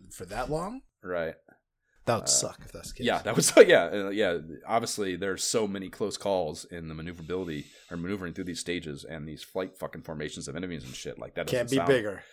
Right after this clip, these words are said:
Speaker 1: Definitely
Speaker 2: Yeah.
Speaker 1: can't be bigger. <laughs>
Speaker 2: Not appealing, uh, an idea at all.
Speaker 1: I feel like it was, like, one of those half flickery things where it wasn't, like, a double plane. It was, like, a double plane, but it was, like,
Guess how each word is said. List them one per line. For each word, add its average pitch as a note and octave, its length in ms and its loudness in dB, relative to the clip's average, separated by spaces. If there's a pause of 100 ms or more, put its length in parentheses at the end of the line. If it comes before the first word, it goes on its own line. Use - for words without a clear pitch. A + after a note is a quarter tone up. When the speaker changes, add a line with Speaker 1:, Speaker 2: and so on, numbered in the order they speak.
Speaker 1:
Definitely A#2+ 300 6
Speaker 2:
Yeah. - 40 -6
Speaker 1:
can't B2+ 200 4
be A#2 80 0
bigger. G2 340 -8
<laughs> - 40 -18
Speaker 2:
Not G#2+ 320 4
appealing, F2+ 540 0
uh, F2 240 -6
an F2+ 140 -6
idea E2 460 -2
at C#2 60 -4
all. E2+ 300 2 (360)
Speaker 1:
I C#3 40 2
feel A#3+ 140 10
like A3+ 160 8
it F#3+ 60 6
was, E3 140 4
like, C#3 120 4
one C3+ 120 2
of C#3 80 4
those A#2+ 140 2
half C#3+ 280 -2
flickery D#3 380 -2
things F3+ 360 -2
where B2+ 180 4
it A#2 60 2
wasn't, B2+ 280 2
like, A2+ 140 -2
a G#2+ 40 -4
double A2 320 -2
plane. A#2 360 -8
It A2+ 80 -4
was, A#2 100 -4
like, A#2+ 120 -2
a B2 40 -6
double C#3 240 0
plane, B2 440 0
but A#2 80 -4
it A2 80 -4
was, G#2+ 200 -10
like, G2+ 180 -10